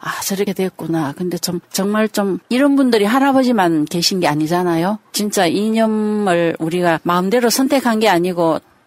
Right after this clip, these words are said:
미국이나 소련이나 이런 힘 있는 나라들에 의해서 분단이 되었고 그 이념도 이렇게 남한 북한 선택되다 보니까 희생된 우리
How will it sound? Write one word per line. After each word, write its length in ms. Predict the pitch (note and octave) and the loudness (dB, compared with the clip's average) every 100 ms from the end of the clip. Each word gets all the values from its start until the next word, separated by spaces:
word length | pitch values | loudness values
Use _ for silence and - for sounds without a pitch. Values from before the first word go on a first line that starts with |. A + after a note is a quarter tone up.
| - | -8
미국이나 560 | A3+ B3+ A#3 G3 F3 E3+ | -4 -2 0 0 0 0
소련이나 640 | A3 A3 A3 F#3+ E3 D#3 | -2 -2 0 0 2 0
이런 600 | - E3 E3 E3 D#3 D3+ D#3 - - | -2 0 0 0 -2 -4 -8 -18 -4
힘 180 | C#4 | 0
있는 320 | C4 B3+ B3 A#3 | 2 2 2 2
나라들에 460 | F#3+ G3+ G#3 F#3 | 4 4 2 2
의해서 380 | E3 D#3+ D#3+ - | 2 2 0 -2
분단이 460 | - F3 F#3 G#3 F#3 | -2 -2 0 0 -2
되었고 840 | F3+ F#3 - D#3 D#3 E3 D#3 D3 | -2 -2 -2 -2 0 0 0 -2
그 120 | - | -2
이념도 500 | G#3 A3 B3+ B3 A3 | 0 0 2 2 2
이렇게 280 | F#3 G3+ G3+ | 2 0 -2
남한 360 | F3 E3 F#3+ G3 | 0 2 0 0
북한 280 | G#3+ A3 G#3 | -2 -2 -2
선택되다 640 | C4 C4 C4 - F3+ A3 | 0 -2 -2 -2 2 2
보니까 440 | G3+ G3 F#3+ - F#3+ | 2 -2 -2 -2 -2
희생된 540 | B3 B3 A#3+ A#3 A#3 | -2 -2 0 0 0
우리 480 | F3 F3 F#3 F#3 F3+ | -2 -2 -2 -2 -4